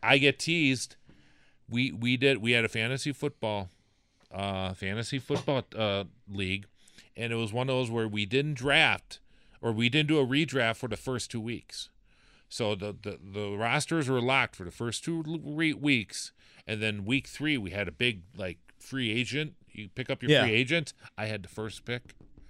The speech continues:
Speaker 1: I passed.
Speaker 2: Oh.
Speaker 1: 'cause I needed a wide receiver.
Speaker 2: Sure.
Speaker 1: I picked up, I could
Speaker 2: You
Speaker 1: forget
Speaker 2: can't go
Speaker 1: his name.
Speaker 2: building your team
Speaker 1: The
Speaker 2: around
Speaker 1: kid
Speaker 2: wide
Speaker 1: from the
Speaker 2: receivers and
Speaker 1: Chiefs. I
Speaker 2: running
Speaker 1: picked a
Speaker 2: backs.
Speaker 1: wide receiver from the Chiefs, and the guy picked second, picked
Speaker 2: What year was this? I couldn't
Speaker 1: Kurt
Speaker 2: even tell
Speaker 1: Warner.
Speaker 2: ya.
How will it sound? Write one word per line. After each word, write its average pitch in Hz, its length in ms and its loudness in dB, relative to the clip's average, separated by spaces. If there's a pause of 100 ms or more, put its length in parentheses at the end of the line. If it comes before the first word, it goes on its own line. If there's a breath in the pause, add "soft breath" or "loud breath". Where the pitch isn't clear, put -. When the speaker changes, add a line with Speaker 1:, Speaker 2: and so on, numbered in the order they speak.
(1080 soft breath)
Speaker 1:
I 73 100 -12
passed. - 580 -16 (300)
Speaker 2:
Oh. 101 380 -4
Speaker 1:
'cause 98 140 -6
I 101 80 -2
needed 101 340 -2
a 95 60 -4
wide 82 260 -6
receiver. 71 540 -12 (220)
Speaker 2:
Sure. 107 440 -2
Speaker 1:
I 92 100 -6
picked 107 340 -6
up, 101 200 -2
I 95 100 -2
could 87 220 -10
Speaker 2:
You 110 100 0
Speaker 1:
forget 139 140 4
Speaker 2:
can't 117 80 4
go 131 80 6
Speaker 1:
his 139 80 4
name. - 80 2
Speaker 2:
building 165 220 6
your 160 120 4
team 202 240 2
Speaker 1:
The 202 60 6
Speaker 2:
around 156 220 8
Speaker 1:
kid 165 100 10
Speaker 2:
wide 151 100 6
Speaker 1:
from 160 100 6
the 151 40 8
Speaker 2:
receivers 165 240 8
and 151 60 10 (140)
Speaker 1:
Chiefs. 143 100 -2
I - 60 2
Speaker 2:
running 151 160 2
Speaker 1:
picked 139 160 6
a 151 40 4
Speaker 2:
backs. 131 80 4
Speaker 1:
wide 131 200 4
receiver 131 440 -2
from 110 160 -4
the 95 60 -4
Chiefs, 131 360 -4
and 101 100 -6
the 92 60 -6
guy 104 240 0
picked - 260 -10
second, 117 460 -6
picked - 460 -10 (200)
Speaker 2:
What 98 220 2
year 190 160 2
was 196 160 2
this? - 400 -10 (140)
I 147 80 -4
couldn't 190 180 6
Speaker 1:
Kurt 185 40 2
Speaker 2:
even 185 60 2
tell 127 180 0
Speaker 1:
Warner. 139 120 2
Speaker 2:
ya. 78 140 0